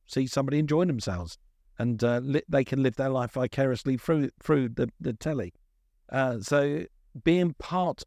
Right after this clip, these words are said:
of the production team as the producer of the show as well, uh, I get to be part of that creative process. So I can determine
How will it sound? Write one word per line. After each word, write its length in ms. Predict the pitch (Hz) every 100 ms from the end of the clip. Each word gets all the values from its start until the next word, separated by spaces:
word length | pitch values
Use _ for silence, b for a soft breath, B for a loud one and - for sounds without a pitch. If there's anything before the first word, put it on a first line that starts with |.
| -
of 300 | 147 123 -
the 200 | 131 120
production 640 | - 123 180 190 - -
team 340 | 101 110 101 127
as 80 | 127
the 100 | 110
producer 440 | - 156 160 -
of 80 | 110
the 80 | 95
show 240 | - 110
as 160 | 104 139
well, 340 | 135 92 135 _ _ _ - _ _
uh, 200 | 127 127 -
I 140 | 147
get 180 | 135 131
to 80 | -
be 140 | 131
part 260 | 113 127 120
of 60 |
that 160 | 117 120
creative 420 | 123 117 113 -
process. 460 | - 113 - 73 -
So 180 | - 113
I 120 | 120
can 340 | - 110 101 -
determine 640 | 110 - 147 127 98